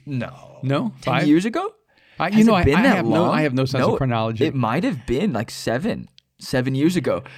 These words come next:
Speaker 1: You gave a message called Nothing Wasted.
Speaker 2: Yeah.
Speaker 1: It's been kind of a sub-theme that we've used.
Speaker 2: Mm.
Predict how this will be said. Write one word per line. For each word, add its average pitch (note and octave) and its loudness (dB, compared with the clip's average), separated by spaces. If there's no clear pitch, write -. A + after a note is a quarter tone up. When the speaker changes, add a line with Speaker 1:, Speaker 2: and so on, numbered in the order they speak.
Speaker 1:
You C3 -4
gave B2+ -4
a A2+ -8
message F#3 -6
called F2 -6
Nothing G#2+ -10
Wasted. B2 -4
Speaker 2:
Yeah. - -14
Speaker 1:
It's - -20
been B2 -8
kind A#2 -2
of G2 -4
a G2+ -4
sub-theme G2+ -6
that - -10
we've F2+ -10
used. F#2 -10
Speaker 2:
Mm. G2+ -20